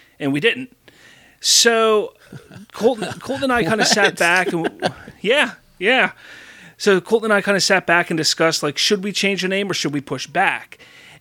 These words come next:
Speaker 1: And I wasn't really sure what kind of, uh,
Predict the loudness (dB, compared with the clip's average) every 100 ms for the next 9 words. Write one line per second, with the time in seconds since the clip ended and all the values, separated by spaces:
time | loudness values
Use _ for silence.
0 | -2 0 2 0 0 -2 -2 0 0 0
1 | 0 -4 -2 0 2 2 0 0 0 0
2 | -2